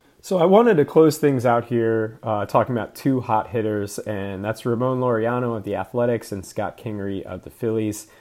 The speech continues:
We actually did a show back in late March guessing what late round players can end up being top one hundred players this season,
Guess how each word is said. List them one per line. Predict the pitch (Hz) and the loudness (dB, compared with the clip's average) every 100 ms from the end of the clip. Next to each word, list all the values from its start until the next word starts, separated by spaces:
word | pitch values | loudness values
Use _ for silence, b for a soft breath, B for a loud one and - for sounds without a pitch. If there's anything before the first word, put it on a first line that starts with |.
| b b b - | b b b 0
We | 143 | 2
actually | 180 180 | 4 2
did | 135 147 | 4 4
a | |
show | 139 143 131 131 | 4 4 6 6
back | 117 117 113 | 2 0 0
in | - 120 113 107 | -6 -6 -4 -2
late | 117 117 | -2 -2
March | 104 113 117 117 - - 120 | -2 0 0 -2 -12 -16 -2
guessing | 131 120 - 120 120 117 110 | 0 0 0 -2 0 -2 0
what | 110 107 - | 0 -2 -4
late | 110 117 117 | -2 -2 0
round | 117 113 | -2 -2
players | 117 117 113 | 0 0 0
can | - 113 | -2 -4
end | 113 | -4
up | 107 110 | -6 -6
being | 107 95 | -8 -8
top | - 110 107 - | -8 -2 -2 -2
one | 98 | -6
hundred | 107 107 120 | -6 -6 -6
players | - 131 135 135 135 | 0 0 2 -2 -4
this | 117 - | -6 -4
season, | 113 120 135 139 143 | -4 0 0 0 -4